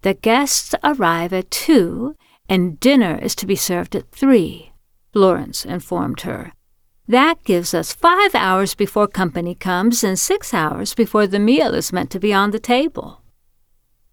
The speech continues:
Emmeline was in every regard perfectly capable of making this dinner, especially with Florence as her eager sous chef.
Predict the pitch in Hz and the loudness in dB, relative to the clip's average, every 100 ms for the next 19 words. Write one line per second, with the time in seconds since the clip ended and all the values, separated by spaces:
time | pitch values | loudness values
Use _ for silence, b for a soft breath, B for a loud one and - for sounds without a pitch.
0 | _ _ _ 339 381 359 247 190 196 196 | _ _ _ 4 6 6 4 2 0 2
1 | 196 202 196 233 220 - 294 226 208 180 | 4 6 6 6 4 4 4 4 4 4
2 | 190 208 233 185 - 226 - 359 339 240 | 2 4 4 4 -2 -4 2 4 4 0
3 | 233 196 - 277 269 208 175 175 170 196 | 2 0 2 2 2 0 2 0 2 4
4 | 220 247 185 170 - - - 175 151 208 | 4 4 0 -4 -2 -2 -2 -4 -4 -8
5 | 277 - - - - - - 185 180 190 | -12 -8 -2 0 0 -2 0 -2 0 -2
6 | - 349 302 180 202 233 226 262 240 277 | 0 2 4 2 0 -2 2 2 4 4
7 | 247 240 - 370 381 - - - - - | 4 2 2 2 0 -2 -6 -8 -16 -20